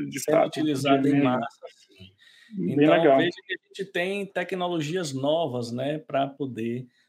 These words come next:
Speaker 2: a produção dessas vacinas. E uma coisa interessante que eu queria ressaltar é que o mu-, a, a, há uma discussão, porque s-, pela, po-, pela primeira vez de ser utilizado vacina de R N A,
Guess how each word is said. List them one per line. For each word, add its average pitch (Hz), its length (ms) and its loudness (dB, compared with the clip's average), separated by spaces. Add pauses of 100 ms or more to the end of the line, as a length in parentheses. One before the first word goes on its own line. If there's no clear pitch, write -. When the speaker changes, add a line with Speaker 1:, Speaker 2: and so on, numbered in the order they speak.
(120)
Speaker 2:
a 123 120 -8
produção 131 960 -4 (400)
dessas 127 480 -2
vacinas. 131 920 -2
E 139 60 0
uma 156 180 2
coisa 202 320 0
interessante 170 720 0
que - 60 -8
eu 170 60 -4
queria 143 280 -2
ressaltar 135 960 -2 (400)
é 135 120 -4
que 135 160 -6
o 202 80 0
mu-, 220 440 2
a, 160 100 2
a, 135 760 2
há 190 80 4
uma 220 200 0
discussão, 180 760 -4
porque 151 240 -6
s-, 139 260 -8 (240)
pela, 139 200 0
po-, 131 280 -6
pela 143 220 -2
primeira 147 340 0
vez 131 400 -2
de 135 80 -4
ser 135 180 -4
utilizado 127 800 -4
vacina 127 440 -4
de 127 120 -4
R 127 180 -2
N 135 240 -2
A, 120 460 -2